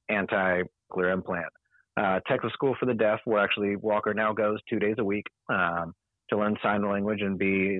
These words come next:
um, and hopefully, well, I want him to go, we want him to go more, but,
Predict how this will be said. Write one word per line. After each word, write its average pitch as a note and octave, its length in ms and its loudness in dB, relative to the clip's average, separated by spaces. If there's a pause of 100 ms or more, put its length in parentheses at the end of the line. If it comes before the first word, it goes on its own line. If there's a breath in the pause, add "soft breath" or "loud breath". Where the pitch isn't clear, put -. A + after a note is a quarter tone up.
(220)
um, F2 520 2 (140)
and F2 300 -4 (240)
hopefully, A2+ 540 0
well, F2+ 220 -2
I G2 60 2
want G#2+ 160 0
him G2+ 60 -2
to F#2+ 60 -2
go, F2 160 -2 (160)
we F#2+ 140 -2
want G2+ 140 0
him F#2 80 -2
to F2+ 40 -4
go F2+ 140 0
more, F#2 420 0
but, F2+ 180 0